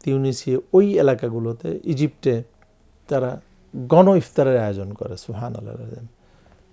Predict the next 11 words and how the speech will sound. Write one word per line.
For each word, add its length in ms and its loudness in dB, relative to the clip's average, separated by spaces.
লম্বা 680 6
রাস্তায়, 460 -2
সুবহানাল্লাহ, 720 -6
মানে 180 -4
সবার 480 8
জন্য 180 0
ইফতারের 300 2
ব্যবস্থা 380 -4
করছে 320 -12
পাবলিক 440 -2
রোডে। 260 -6